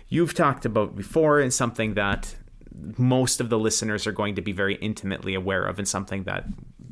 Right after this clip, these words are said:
we probably don't need to talk about right now. I, I feel like I'm saying that a lot because this is such a huge conversation that, like, there's a lot of really interesting avenues and very important avenues that we could go down, but the,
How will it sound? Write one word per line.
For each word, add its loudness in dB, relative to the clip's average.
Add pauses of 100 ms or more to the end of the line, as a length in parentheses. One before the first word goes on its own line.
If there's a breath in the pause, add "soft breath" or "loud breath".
(260)
we -6
probably 0
don't 0
need -6
to -16
talk -4
about -4
right -2
now. 0
I, 2
I 2
feel 0
like 4
I'm 4
saying 4
that 4
a 4
lot 2
because -2
this 0
is 2
such 2
a 2
huge 4
conversation 2
that, 0
like, 0 (220 loud breath)
there's 4
a 4
lot 4
of 0
really 2
interesting -4
avenues 0
and 2
very 0
important -2
avenues -4
that 0
we -4
could -6
go 0
down, -2
but -4
the, -4